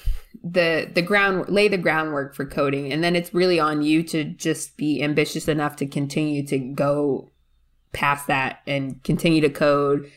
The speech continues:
continue to learn on your own. Um, so I did that coding boot camp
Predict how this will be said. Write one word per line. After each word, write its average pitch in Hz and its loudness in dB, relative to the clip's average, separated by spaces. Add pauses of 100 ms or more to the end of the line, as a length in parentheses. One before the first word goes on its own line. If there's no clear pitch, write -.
continue 165 0
to 156 -2
learn 147 -2
on 143 -2
your 131 -2
own. 135 -2 (400)
Um, 151 2
so 165 2
I 151 2
did 180 2
that 175 -2
coding 220 2
boot 202 0
camp 175 0